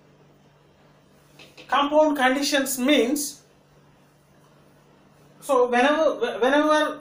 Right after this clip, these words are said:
uh, a user or a programmer wants to check more than one condition in a single line,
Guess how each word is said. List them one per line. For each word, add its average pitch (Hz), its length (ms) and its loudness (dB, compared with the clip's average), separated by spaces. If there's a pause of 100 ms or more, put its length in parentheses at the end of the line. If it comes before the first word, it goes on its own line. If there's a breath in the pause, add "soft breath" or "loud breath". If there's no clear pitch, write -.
uh, 208 320 0
a 180 60 -6
user 285 720 0
or 196 140 -4
a 196 80 -6
programmer 262 580 2
wants 262 480 0
to 254 420 -2 (720 loud breath)
check 311 420 -2
more 240 280 2
than 269 320 2
one 285 300 2
condition 233 680 0
in 220 100 -2
a 233 80 0
single 294 460 2
line, 175 380 -6